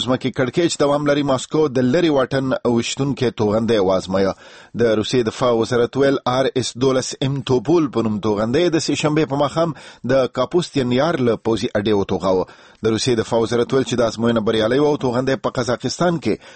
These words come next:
په یو ټاکلي هدف ولګېد. د روسیې دفاع وزیر ایګور ایوانوف ویل چې په دې ازموینه کې همداراز دا تجربه وشوه چې دا توغندی د راکټونو پر ضد سیستمونو څخه په څه ډول تیریږي. امریکا دا ازموینه عادي بللې او ویلي دي چې ور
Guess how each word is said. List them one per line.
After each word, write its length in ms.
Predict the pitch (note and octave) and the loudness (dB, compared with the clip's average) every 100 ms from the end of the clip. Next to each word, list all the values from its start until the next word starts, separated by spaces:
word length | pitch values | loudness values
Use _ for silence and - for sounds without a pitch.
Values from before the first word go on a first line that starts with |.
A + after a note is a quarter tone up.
| _ | _
په 120 | B2 | 0
یو 60 | A#2+ A#2+ | 0 0
ټاکلي 320 | G#2 - B2+ G#2+ | -4 -2 -2 -2
هدف 280 | A#2 A2 F#2 | -2 -2 -2
ولګېد. 320 | F2+ F#2 F#2 - - - - | -2 0 -4 -6 -20 -20 -4
د 20 | A#2+ B2 | -2 0
روسیې 180 | C3+ A#2+ | 0 0
دفاع 180 | - C3 B2 | 0 0 2
وزیر 180 | C3 - | -2 -2
ایګور 320 | A#2+ A#2 C#3 C#3 | -2 2 2 2
ایوانوف 480 | C#3+ C3+ D3 C3+ - | 0 2 2 0 0
ویل 160 | A#2+ G#2+ | 0 0
چې 120 | G#2 | -2
په 60 | A#2 | 0
دې 100 | B2 | 0
ازموینه 300 | G#2+ B2 C#3+ | 0 0 0
کې 160 | C#3+ C#3+ | 0 -2
همداراز 420 | C#3+ C#3+ C#3+ C3+ - - G2+ | 2 2 0 -4 -10 -16 -4
دا 80 | B2+ | -2
تجربه 440 | A#2+ A#2+ G#2+ B2+ F3+ | -2 -2 0 2 2
وشوه 200 | E3+ C3+ | 2 0
چې 100 | A2+ A2+ | 0 -2
دا 40 | |
توغندی 460 | G#2+ G#2+ A2 A#2+ D#3 | -2 -2 0 0 0
د 60 | B2 A#2+ | 0 0
راکټونو 420 | C3+ A#2+ D3 A2+ | -2 -4 -4 -2
پر 100 | A#2+ G#2 | -2 0
ضد 180 | D#3 - | -4 -2
سیستمونو 420 | A#2+ - D#3 D#3+ - | -4 -2 -2 0 -2
څخه 180 | D#3+ E3 - - _ _ | 0 -2 -4 -14 _ _
په 80 | A2+ | -2
څه 140 | - D#3 | 0 2
ډول 180 | A2+ F#2 G#2 | 0 -2 -4
تیریږي. 340 | G2 E2 E2 - - - - C3 | -4 -4 -8 -12 -20 -20 -4 0
امریکا 300 | D3 D#3+ D#3+ | 0 2 0
دا 180 | D3 D3 B2+ | 0 0 -2
ازموینه 360 | A#2 C3 C3+ A#2 A#2 | -2 -2 0 0 0
عادي 180 | A#2 | 0
بللې 300 | B2+ C3 C3+ C#3 | 0 0 2 2
او 80 | B2+ | 2
ویلي 200 | C3+ C#3 | 2 0
دي 120 | C#3+ | 0
چې 100 | C#3 | 0
ور 200 | A#2+ | 0